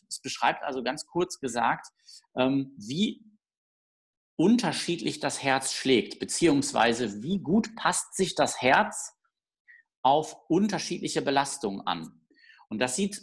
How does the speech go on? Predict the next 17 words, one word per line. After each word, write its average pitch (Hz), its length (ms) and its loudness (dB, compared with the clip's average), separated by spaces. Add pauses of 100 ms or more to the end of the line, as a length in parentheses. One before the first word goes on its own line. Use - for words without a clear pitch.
so 131 320 2
aus, 175 240 2
dass 147 200 -2
es, - 260 -10
dass 135 180 -2
das - 200 -6
Herz 156 260 2
sich 151 100 -6
ja 165 100 2
sogar 147 300 0
schon 170 360 -2 (440)
auf 156 420 2 (240)
die 127 360 -4 (100)
Inspiration, 165 1160 -2 (160)
ähm, 117 600 0
und 123 240 -2
Expiration, 117 960 -2